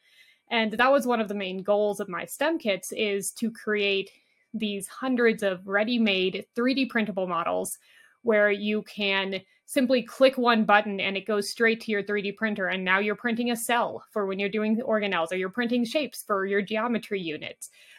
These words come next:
or you're doing D N A models, layers of the earth, all these different things where suddenly we're making the technology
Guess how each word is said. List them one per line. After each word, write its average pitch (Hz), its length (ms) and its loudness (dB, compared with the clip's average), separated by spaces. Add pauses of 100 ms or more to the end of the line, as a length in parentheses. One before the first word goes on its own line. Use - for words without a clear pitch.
(120)
or 214 100 0
you're 220 160 2
doing 226 340 2
D 233 200 0
N 233 100 0
A 240 160 0
models, 165 560 0
layers 233 400 4
of 214 140 -2
the 214 160 0
earth, 190 200 0
all 240 200 2
these 269 240 0
different 190 400 -6
things 254 360 0
where 196 260 -2
suddenly 240 500 0
we're 196 100 -4
making 190 320 -6
the 180 80 -6
technology 180 800 -6